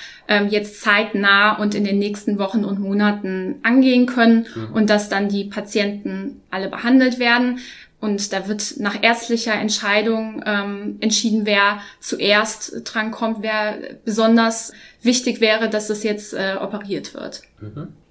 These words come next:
Speaker 2: Aber das heißt, es kann weiterhin ja auch jetzt noch, trotz der Lockerungsmaßnahmen und alles, kann's natürlich passieren, dass man sich infiziert. Was passiert denn mit Krankenhauspersonal, wenn die sich infizieren? Wie geht es für die dann weiter? Können die noch arbeiten?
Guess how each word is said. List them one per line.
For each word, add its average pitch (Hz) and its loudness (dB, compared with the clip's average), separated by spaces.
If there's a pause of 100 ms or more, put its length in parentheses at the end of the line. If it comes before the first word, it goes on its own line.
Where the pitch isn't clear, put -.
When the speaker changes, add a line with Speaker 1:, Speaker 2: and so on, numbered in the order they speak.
(680)
Speaker 2:
Aber 98 2
das 104 -4
heißt, 101 2
es - -6
kann 107 -2
weiterhin 110 2
ja 113 0
auch - -2
jetzt 117 -2
noch, 120 -2
trotz - -4
der 107 2
Lockerungsmaßnahmen 117 -2
und 104 -2
alles, 107 -4
kann's 110 -6
natürlich 104 -6
passieren, 110 -2
dass - -2
man 107 0
sich 107 -4
infiziert. 110 -4 (340)
Was - -2
passiert 135 4
denn 107 4
mit 107 0
Krankenhauspersonal, 101 0
wenn 98 -4
die 117 -4
sich 120 -6
infizieren? 98 -4
Wie 101 -6
geht 113 0
es - -6
für 107 -2
die 104 0
dann 95 -2
weiter? 117 0
Können 101 -4
die 90 -4
noch 95 -6
arbeiten? 135 -2